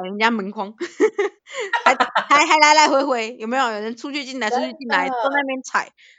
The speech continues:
Speaker 2: 记得不要踩哈，去泰国玩的时候。
Speaker 1: 对，OK，好，那我刚刚说我在庙，庙里面就是进去嘛，他进去好了就是拜拜，然后就是坐，坐下来拜，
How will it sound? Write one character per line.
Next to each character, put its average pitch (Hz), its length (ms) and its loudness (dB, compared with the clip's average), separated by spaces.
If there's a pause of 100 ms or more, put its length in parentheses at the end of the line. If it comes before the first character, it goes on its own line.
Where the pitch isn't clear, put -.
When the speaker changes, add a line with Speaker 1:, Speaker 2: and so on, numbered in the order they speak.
Speaker 2:
记 247 60 0
得 220 100 4
不 220 60 2
要 220 120 6
踩 202 240 0
哈， 220 300 0
去 233 100 -6
泰 220 200 2
国 190 120 2
玩 160 160 0
的 165 120 -10
时 170 160 -10
候。 170 680 -4
Speaker 1:
对， 135 460 -6
OK， 175 600 -10
好， 165 300 -2
那 311 140 2
我 233 100 2
刚 247 140 -2
刚 269 120 -2
说 262 140 -4
我 208 100 -2
在 214 140 -6
庙， 226 240 -12
庙 226 240 -2
里 190 120 -8
面 214 140 -4
就 233 60 -10
是 226 60 -6
进 226 220 -8
去 208 180 -8
嘛， 160 160 -10
他 226 140 -6
进 220 120 -8
去 233 100 -6
好 214 120 -4
了 170 100 -8
就 185 100 -14
是 196 100 -10
拜 190 260 -2
拜， 160 180 -6
然 147 100 -14
后 185 80 -8
就 202 100 -10
是 202 140 -8
坐， 196 280 -10
坐 196 160 -6
下 185 120 -6
来 135 240 -8
拜， - 140 -2